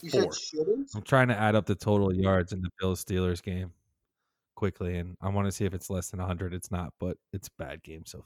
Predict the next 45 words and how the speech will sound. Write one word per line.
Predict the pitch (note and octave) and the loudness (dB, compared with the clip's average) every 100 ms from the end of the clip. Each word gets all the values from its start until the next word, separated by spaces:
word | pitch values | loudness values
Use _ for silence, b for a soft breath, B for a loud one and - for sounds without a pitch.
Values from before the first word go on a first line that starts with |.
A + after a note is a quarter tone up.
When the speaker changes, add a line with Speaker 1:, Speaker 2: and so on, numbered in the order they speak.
| - | -6
Speaker 3:
far. | A2 | -6
Speaker 2:
Oh, | |
it's | E2+ | -4
been | B2+ | -4
awful. | G#2 G2 - F2 _ _ _ _ | -2 -2 -6 -12 _ _ _ _
Ben | B2 A#2+ | 2 4
threw | C3 | 4
a | A#2+ | 2
touchdown | A2+ G#2+ G#2+ | 2 0 0
to | G2+ | -4
James | F#2+ G#2+ F#2+ | -2 -4 -2
Washington. | G2 G2+ G#2 F#2+ G#2 G#2 _ _ _ | 0 -2 -2 -8 -10 -10 _ _ _
And | D#3+ | 6
allegedly, | F3 F#3 F#3+ F3 D#3+ C#3 B2+ A#2 _ _ | 8 12 12 10 6 6 6 4 _ _
allegedly, | B2+ C3+ D#3 D#3 C3 A#2 A2+ A2 G#2+ - - | 2 8 10 10 6 4 4 4 -2 -8 0
Deontay | C3+ C3 C3 A2 | 4 4 4 2
Johnson | A#2 A#2 A2 | 0 0 -2
was, | G#2+ F#2+ - | -4 -4 -6
was | - G#2+ | -6 -6
benched. | - F#2 F2 - - _ _ _ _ _ _ _ | -4 -6 -6 -10 -18 _ _ _ _ _ _ _
So | - - F#2 F2 _ _ - | -8 -2 0 -2 _ _ -8
we'll | B2+ | -6
see | C3 A2+ | -2 -2
if | G#2 | 0
that's | A2 - | -2 -2
actually | G2 - F#2 | -4 -4 -10
true. | D#2+ E2+ F2 - _ _ _ _ _ _ _ _ | -10 -8 -10 -12 _ _ _ _ _ _ _ _
He's | - C#3+ | -2 2
still | - E3 | 6 6
currently | D#3+ D3+ B2+ | 6 2 2
Speaker 3:
If | A#2+ | 2
Speaker 2:
second | A#2 A#2 A#2 | 4 6 6
on | G#2+ | 4
the | G2 | 4
Speaker 3:
so, | F#2 | 2
Speaker 2:
team | A2+ | -2
in | G2+ | -4
receiving | G2 G#2 F#2+ F2+ | -4 -4 -4 -4
yards, | F2 A#2 | 0 4
Speaker 3:
Don's | A2 G2+ F2+ | 6 6 4
Speaker 2:
so. | |
Speaker 3:
heart | G#2 G2 F#2 | 4 4 4
is | F2 | -2
shattered. | - F2+ F2+ F2 E2+ b b b b b b _ - | -6 -4 -2 -4 -8 b b b b b b _ 10
Speaker 2:
Well, | D4 C4 A3 | 12 12 10